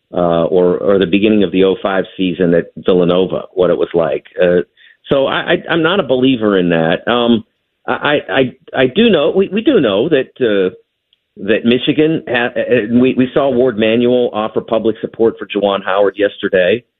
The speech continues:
Um, we do know that Michigan's not having a great year, uh, and this is the second consecutive year that's a disappointment. But we also know that Juwan was the Sporting News Coach of the Year as recently as twenty twenty-one. So, I mean, we're not that far past that. Uh, we know that Indiana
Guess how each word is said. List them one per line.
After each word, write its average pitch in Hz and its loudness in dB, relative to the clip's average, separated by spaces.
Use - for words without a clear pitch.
Um, 95 -2
we 135 2
do 208 2
know 151 2
that 117 0
Michigan's 110 -4
not 101 0
having 98 0
a 90 2
great 90 0
year, 90 0
uh, 90 0
and 98 2
this 101 2
is 98 -4
the 87 -6
second 92 0
consecutive 90 0
year 85 2
that's 80 -2
a 82 -2
disappointment. 82 0
But 107 2
we 95 2
also 110 -2
know 90 0
that 90 0
Juwan 120 0
was 98 0
the 92 -6
Sporting 117 2
News 107 2
Coach 110 -2
of 101 -2
the 92 0
Year 139 2
as - -6
recently 95 0
as 80 0
twenty 113 0
twenty-one. 95 -2
So, 90 0
I 85 -2
mean, 85 -8
we're 107 2
not 123 -2
that 85 -4
far 95 0
past 131 -4
that. 69 -4
Uh, 90 2
we 110 0
know 117 2
that 117 0
Indiana 131 0